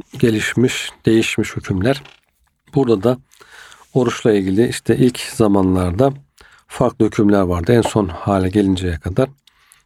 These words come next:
değişinceye kadar nasih mensuh diyebiliriz buna, tedriç diyebiliriz. Burada da işte Ramazan'da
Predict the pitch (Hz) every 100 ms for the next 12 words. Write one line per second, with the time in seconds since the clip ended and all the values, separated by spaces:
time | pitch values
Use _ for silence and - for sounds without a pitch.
0 | _ 117 107 - 101 95 90 101 120 139
1 | - - 127 123 101 - 104 107 98 -
2 | 110 - - 110 92 98 98 107 104 110
3 | - 120 107 107 - - 101 92 110 120
4 | - _ - - - - - - - -
5 | - - 147 123 131 143 139 180 185 185
6 | - 131 135 135 123 123 120 139